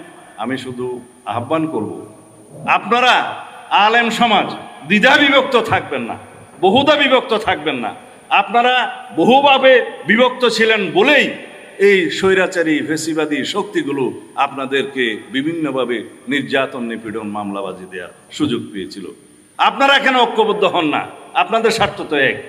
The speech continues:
আমি শুধু, মানে, আল্লামা ইকবালের একটা শের পড়ে আপনাদের এখান থেকে বিদায় নেব যে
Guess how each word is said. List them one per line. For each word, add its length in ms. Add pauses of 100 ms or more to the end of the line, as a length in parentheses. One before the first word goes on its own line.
(640)
আমি 240
শুধু, 580 (360)
মানে, 120
আল্লামা 760 (280)
ইকবালের 460
একটা 520 (160)
শের 380
পড়ে 220
আপনাদের 340
এখান 260
থেকে 160
বিদায় 300
নেব 160 (560)
যে 160